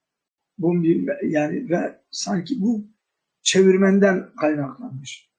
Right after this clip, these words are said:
Ennen nübüvvete li islahi nüfusi ehlil alem. Çünkü bir menzileti olunca sanki peygamberlik vazifesi bu de bunun gibiymiş. Halbuki yok. Nübüvvet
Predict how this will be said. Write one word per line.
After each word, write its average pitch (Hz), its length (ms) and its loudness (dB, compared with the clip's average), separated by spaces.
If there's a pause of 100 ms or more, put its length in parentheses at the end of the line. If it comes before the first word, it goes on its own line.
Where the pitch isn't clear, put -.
(380)
Ennen 196 460 4
nübüvvete 170 800 0 (460)
li 185 200 0
islahi 226 760 2
nüfusi - 460 -4
ehlil - 340 -6
alem. - 280 -16 (540)
Çünkü 202 340 -6
bir 208 80 4
menzileti 202 680 2
olunca 262 680 -2 (480)
sanki 240 560 2
peygamberlik 208 720 0
vazifesi 208 600 0
bu 226 140 -4
de - 300 -2 (220)
bunun 262 380 6
gibiymiş. 185 800 2 (880)
Halbuki - 420 -8
yok. 170 300 0 (540)
Nübüvvet 196 600 2